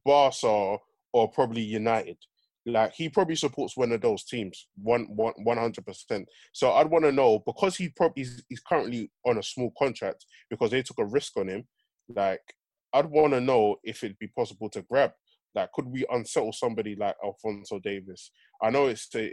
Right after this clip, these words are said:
it's, it's a, it's, it's a, it's a reach, and it's a, you know, but again, like, you gotta look at these players. Like, he, he's proper.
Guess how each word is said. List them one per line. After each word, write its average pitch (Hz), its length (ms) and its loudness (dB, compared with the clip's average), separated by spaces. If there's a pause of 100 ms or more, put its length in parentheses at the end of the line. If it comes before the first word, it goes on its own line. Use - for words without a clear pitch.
it's, - 240 -14
it's - 200 -12
a, 101 240 -2 (460)
it's, 104 160 -8 (200)
it's - 220 -10
a, 101 180 -6
it's - 160 -14
a 98 100 -8
reach, 120 340 -8
and 120 100 -4
it's 92 140 -8
a, 95 60 -16 (340)
you 98 160 -14
know, 95 260 -8
but 101 200 2 (360)
again, 107 360 0
like, 98 180 0
you 110 140 -8
gotta 120 240 2
look 127 140 -4
at - 80 -2
these 110 140 -8
players. 113 520 0
Like, 92 240 -6 (500)
he, 107 220 -6
he's 110 240 -6
proper. 127 400 -2